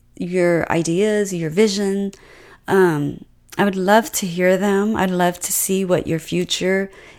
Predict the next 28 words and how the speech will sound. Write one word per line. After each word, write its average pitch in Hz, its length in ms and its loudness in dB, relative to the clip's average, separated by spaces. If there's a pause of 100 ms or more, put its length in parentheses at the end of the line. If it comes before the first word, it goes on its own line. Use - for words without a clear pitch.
(140)
is 185 160 0
going 170 420 2
to 208 140 0
look 208 160 -4
like 233 280 0
if - 140 -10
you - 60 -16
take 170 260 -4
these 180 180 -2
action 175 440 -2
steps. - 680 0
Sorry, 170 520 -4
y'all, 160 280 -2
to - 140 -2
make 196 400 2
it 175 80 -6
happen. - 640 -8 (1700)
I 220 80 -6
hope 294 560 4 (240)
that 208 600 -4
this 233 200 -8
has 247 160 -6
encouraged 196 800 -6
you 233 420 -2
in 196 380 -4
some 220 540 -4
way. 175 420 -6 (540)
Um, 175 500 -6